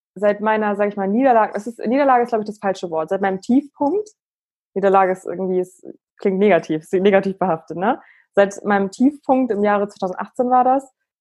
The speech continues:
ähm, seitdem das passiert ist, ich habe mich da rausgekämpft, ich bin jetzt wieder die Alte, Gott sei Dank, aber seitdem das passiert ist, verstehe ich Menschen auf einer ganz anderen Ebene.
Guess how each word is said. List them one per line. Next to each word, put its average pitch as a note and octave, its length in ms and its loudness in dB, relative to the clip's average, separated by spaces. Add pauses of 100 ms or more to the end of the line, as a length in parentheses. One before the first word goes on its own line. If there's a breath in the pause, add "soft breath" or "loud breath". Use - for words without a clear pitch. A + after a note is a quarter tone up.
(120)
ähm, G3 580 -2
seitdem G3 240 -2
das A3 140 0
passiert C4 400 -2
ist, B3 280 0
ich F#3+ 100 -12
habe G#3 60 2
mich G3 100 -2
da G3 60 0
rausgekämpft, C4 760 -2
ich F3+ 140 -8
bin G3 120 0
jetzt F#3 160 0
wieder F3+ 120 4
die E3+ 100 -2
Alte, F#3+ 260 4
Gott A#3 160 2
sei B3+ 80 2
Dank, C4 240 -2 (340)
aber F#3 120 -2
seitdem G#3+ 240 2
das B3 160 -2
passiert A#3+ 320 0
ist, A#3+ 260 -2 (160)
verstehe B3 560 0
ich A#3+ 200 -8
Menschen G#3+ 440 -2
auf G#3 180 -4
einer G3+ 160 0
ganz A#3+ 340 2
anderen G3+ 340 -2
Ebene. E3+ 500 0